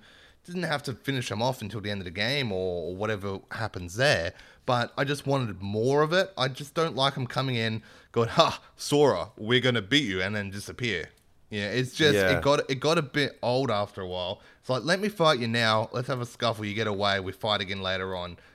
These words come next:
Speaker 1: uh, at the climax of the game or whatever." I just wanted more of that, more of that interaction with the, with the villains than what we actually got.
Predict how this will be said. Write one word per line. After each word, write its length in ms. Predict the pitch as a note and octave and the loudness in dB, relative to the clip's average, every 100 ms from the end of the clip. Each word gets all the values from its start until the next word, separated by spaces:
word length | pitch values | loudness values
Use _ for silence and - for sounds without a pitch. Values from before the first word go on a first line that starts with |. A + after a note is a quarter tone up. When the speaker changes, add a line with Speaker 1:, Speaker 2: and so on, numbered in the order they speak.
| _ - | _ -6
Speaker 1:
uh, 340 | G2 F#2+ F2 | -2 -2 -2
at 120 | F#2+ | -6
the 60 | - | -8
climax 500 | - A2+ G2 F#2 - | -8 -4 -4 -6 -10
of 40 | |
the 60 | F2+ | -8
game 240 | F#2 A#2 | -4 -2
or 80 | A2+ | -2
whatever." 240 | E2+ E2 F2 - - - | -4 -6 -10 -14 -18 -10
I 60 | |
just 200 | A#2 D3 | -6 -6
wanted 320 | C#3+ C#3+ D3 C3 | -2 0 0 -2
more 320 | B2+ B2+ C3+ | -2 0 0
of 140 | A2 G2 | -2 -2
that, 280 | G#2 F#2 | -2 -2
more 280 | E2+ A2+ B2 | -4 -2 -2
of 60 | B2 | -2
that 180 | A2 - | -4 -6
interaction 580 | A#2+ A#2 G#2 G2+ - G#2+ | -8 -6 -6 -6 -8 -10
with 200 | G2 - | -10 -8
the, 200 | G2+ - F#2 | -8 -8 -14
with 120 | F#2+ | -14
the 80 | F2+ | -14
villains 540 | F2+ G#2 G2+ F2+ F#2 | -8 -6 -6 -10 -12
than 180 | F#2+ F#2 | -12 -8
what 140 | F#2+ | -8
we 120 | F#2 | -6
actually 320 | F#2 - - E2+ | -6 -6 -10 -12
got. 480 | E2+ F2+ E2+ - | -10 -6 -6 -6